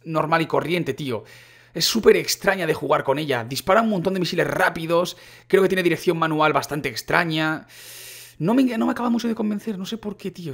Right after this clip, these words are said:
Eh, mira, me impulsa hacia un sitio donde yo no quiero. Están rarísimas las armas de este evento, chicos. Las armas de One Punch Man son las armas más raras que he visto, vamos... De utilizar, eh, quiero decir. No de aspecto, de aspecto evidentemente no. Pero bueno, dejadme en los comentarios qué opináis vosotros sobre las armas de One Punch Man. A mí me gusta el puño.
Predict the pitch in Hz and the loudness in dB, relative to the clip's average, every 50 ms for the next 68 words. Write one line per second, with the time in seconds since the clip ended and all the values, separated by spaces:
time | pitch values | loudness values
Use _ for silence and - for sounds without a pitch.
0 | 127 - - 139 127 170 180 165 156 160 160 139 - 202 202 - 196 160 190 175 | -12 -12 -14 -12 -8 -2 0 2 4 4 2 2 2 2 2 2 2 2 2 2
1 | 156 170 175 170 160 156 147 143 135 135 - - 214 202 190 190 190 - - - | 2 2 2 2 2 2 2 0 -2 -2 0 2 4 4 4 2 0 -4 -12 -20
2 | - - - - - - - - 240 196 165 170 165 - - 117 101 104 - - | -20 -20 -16 -10 -8 -2 0 2 4 4 4 4 2 0 -2 -4 -8 -12 -14 -12
3 | - 135 127 147 139 135 135 131 135 120 - 131 110 107 107 131 - - 117 107 | -12 -6 -4 -2 -2 -2 -2 -4 -4 -4 -4 -6 -6 -6 -8 -8 -10 -8 -8 -8
4 | 104 - - - - - - 160 - 202 226 254 262 247 220 214 190 156 160 156 | -10 -12 -16 -20 -12 -2 0 2 2 4 4 6 6 8 6 6 6 4 2 -2
5 | - 139 151 208 277 330 - - - _ - - 190 175 156 - - 170 165 156 | -2 -2 -2 -4 -6 -8 -12 -18 -16 _ -2 0 2 2 2 2 2 2 2 4
6 | 170 196 202 190 190 202 - - - 180 175 180 170 226 196 175 156 131 120 - | 4 4 4 4 4 2 2 2 0 -2 -2 0 0 0 0 0 0 -2 -6 -8
7 | - _ _ _ _ _ _ _ _ - - 160 156 165 151 139 190 175 147 160 | -10 _ _ _ _ _ _ _ _ -2 0 2 4 4 4 6 6 4 4 4
8 | 214 196 170 143 135 131 120 120 110 - 127 135 151 151 147 - - 175 135 - | 2 0 0 -2 -2 -2 -4 -6 -8 -6 -6 -4 -2 -2 -2 0 0 -2 -2 0
9 | 117 110 107 - - 123 117 143 139 139 135 131 139 135 135 127 123 120 113 - | -4 -6 -6 -6 -6 -6 -2 0 0 0 0 -2 -4 -4 -4 -2 -2 -4 -4 -8
10 | - - - - - - - - - - 196 214 226 208 180 165 160 - 240 269 | -12 -20 -20 -20 -20 -20 -20 -20 -2 2 6 8 8 8 6 4 4 2 4 4
11 | 262 233 233 240 226 247 254 220 - 226 202 214 202 196 185 170 160 165 160 156 | 4 4 2 2 2 2 0 2 2 2 2 2 0 0 -2 0 0 -2 0 0
12 | 170 160 - 160 156 - 165 - - 147 143 143 139 - 156 147 147 147 143 135 | 0 0 0 0 0 0 0 0 0 2 2 0 0 -2 -4 -4 -2 -4 -2 -2
13 | 143 131 131 131 117 120 131 143 139 135 123 - 123 123 120 - - 127 147 214 | 0 0 0 -2 -4 -2 -2 0 0 0 -2 -4 -6 -6 -6 -6 -6 -4 -4 -4
14 | 240 247 - - 156 180 247 277 277 269 285 - 269 180 165 165 151 131 107 104 | -4 -6 -2 0 0 2 4 4 4 4 4 2 2 0 0 0 -2 -2 -4 -6
15 | 101 | -12